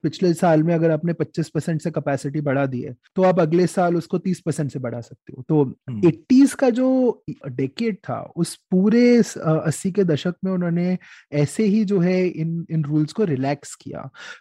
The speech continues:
Speaker 1: कुछ में तो ऑटोमेटिक एक्सपेंशन कर दिया था कि अगर आप हंड्रेड परसेंट मीट करते हो तो आप अपने आप ही बढ़ा दो, आपको हमसे परमिशन लेने की जरूरत ही नहीं है बिल्कुल। तो ये दो तीन चीजें थी। तीसरी चीज ये थी कि जो इंपोर्ट्स थे उसकी भी लिमिट जो है इंक्रीज हो गई थी।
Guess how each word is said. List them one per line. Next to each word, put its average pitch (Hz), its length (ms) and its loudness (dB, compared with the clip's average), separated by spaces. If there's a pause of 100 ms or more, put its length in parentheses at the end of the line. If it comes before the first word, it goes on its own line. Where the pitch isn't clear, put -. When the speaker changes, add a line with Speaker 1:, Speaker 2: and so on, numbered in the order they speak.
(100)
Speaker 1:
कुछ - 260 2
में 233 160 6
तो 254 140 6
ऑटोमेटिक 220 680 6
एक्सपेंशन 156 540 2
कर 139 160 -2
दिया 123 180 -4
था 120 200 -10
कि 170 140 0
अगर 165 200 4
आप 180 180 4
हंड्रेड 165 260 0
परसेंट 175 360 -2
मीट 160 160 -4
करते 170 260 -6
हो 170 40 -4
तो 180 80 -2
आप 170 100 -2
अपने 170 240 -4
आप 170 140 -2
ही 190 60 -2
बढ़ा 165 220 2
दो, 170 100 -2
आपको 190 240 -4
हमसे 180 160 -4
परमिशन 175 420 -4
लेने 175 180 -4
की 190 100 -4
जरूरत 156 460 0
ही 196 60 -4
नहीं 135 180 -6
है 127 60 -8
बिल्कुल। 117 300 -12 (600)
तो 226 280 2
ये 214 360 6
दो 170 200 6
तीन 214 200 2
चीजें 214 300 0
थी। 220 160 0
तीसरी 202 360 -2
चीज 240 260 0
ये 226 120 0
थी 254 220 -2
कि 247 180 -2
जो 240 200 -2
इंपोर्ट्स 185 720 -2
थे 139 220 -2
उसकी - 420 -2
भी 247 120 4
लिमिट 196 460 4
जो 170 200 -4
है 180 160 2
इंक्रीज 151 400 -2
हो 135 100 -4
गई 123 140 -8
थी। 135 180 -16